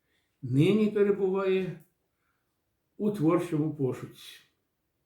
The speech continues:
Він здійснюється рівною мірою як науковцями,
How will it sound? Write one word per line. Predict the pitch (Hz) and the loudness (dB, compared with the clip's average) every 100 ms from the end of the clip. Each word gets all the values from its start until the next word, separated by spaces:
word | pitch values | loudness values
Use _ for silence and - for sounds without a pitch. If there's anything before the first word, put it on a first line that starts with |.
| _ _ _ _ _ _ _ _ _ _ | _ _ _ _ _ _ _ _ _ _
Він | 185 214 | 2 4
здійснюється | 156 214 220 214 220 202 208 208 | 4 2 0 0 0 0 2 2
рівною | 214 233 220 226 226 | 2 -2 0 0 0
мірою | 214 202 151 127 107 - - _ _ _ | 2 2 4 2 -2 -8 -16 _ _ _
як | 139 170 165 | -4 -2 -2
науковцями, | 180 165 - 123 110 - 156 202 196 | 0 0 0 -2 -4 -6 -6 -4 -8